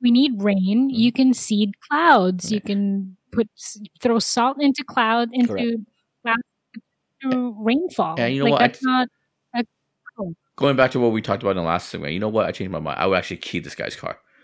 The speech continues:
Speaker 2: This guy's a piece of shit.
Speaker 3: <laughs> Oh, po-, point, point for Ruthie.
Speaker 2: Yeah.
Speaker 3: Hey, Ruthie, you won the previous game.
Speaker 2: Retroactively,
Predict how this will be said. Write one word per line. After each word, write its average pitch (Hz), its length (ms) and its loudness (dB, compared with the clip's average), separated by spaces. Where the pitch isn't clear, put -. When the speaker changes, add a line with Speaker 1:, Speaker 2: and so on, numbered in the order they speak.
Speaker 2:
This 117 120 -6
guy's 107 160 0
a - 40 -12
piece - 180 -14
of - 60 -12
shit. - 220 -8
Speaker 3:
<laughs> - 760 2
Oh, 190 260 2
po-, - 120 2
point, - 300 0
point - 200 2
for 294 140 6
Ruthie. 339 460 6
Speaker 2:
Yeah. 139 140 6
Speaker 3:
Hey, 269 180 8
Ruthie, 277 280 4
you 214 160 6
won 247 200 6
the 226 60 2
previous 269 280 -2
game. 220 240 2
Speaker 2:
Retroactively, 135 760 4